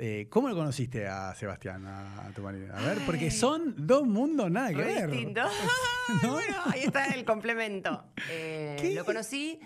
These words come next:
Speaker 1: ¿Dónde
Speaker 2: en una
Speaker 1: se
Speaker 2: comida en la casa de un amigo en común y, mm, y yo había llevado en realidad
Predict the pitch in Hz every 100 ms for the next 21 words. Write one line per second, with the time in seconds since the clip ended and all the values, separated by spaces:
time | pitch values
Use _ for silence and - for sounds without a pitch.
0 | 277 415 415 285 175 247 185 226 226 254
1 | 269 262 208 214 240 233 202 214 233 208
2 | 196 226 254 311 339 - _ _ - 170
3 | 160 160 156 156 151 147 143 139 135 135
4 | 135 - - _ - - _ _ _ _
5 | _ _ - _ _ _ _ _ _ _
6 | 165 175 220 220 185 196 208 175 147 156
7 | 196 190 220